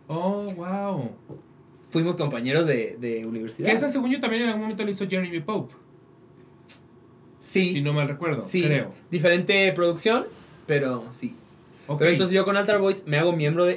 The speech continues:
Speaker 2: Equity y luego volví a hacer Oklahoma, luego hice Dreamgirls, Jorobado de Notre Dame.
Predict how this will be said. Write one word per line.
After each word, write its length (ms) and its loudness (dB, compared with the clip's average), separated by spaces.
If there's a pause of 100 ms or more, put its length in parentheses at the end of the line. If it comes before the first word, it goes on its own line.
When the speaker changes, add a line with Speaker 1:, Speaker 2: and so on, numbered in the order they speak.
Speaker 2:
Equity 480 -2
y 120 -2
luego 280 0
volví 300 -2
a 40 2
hacer 180 0
Oklahoma, 760 -4 (300)
luego 280 4
hice 180 -2
Dreamgirls, 680 4
Jorobado 320 0
de 80 0
Notre 240 -4
Dame. 580 -2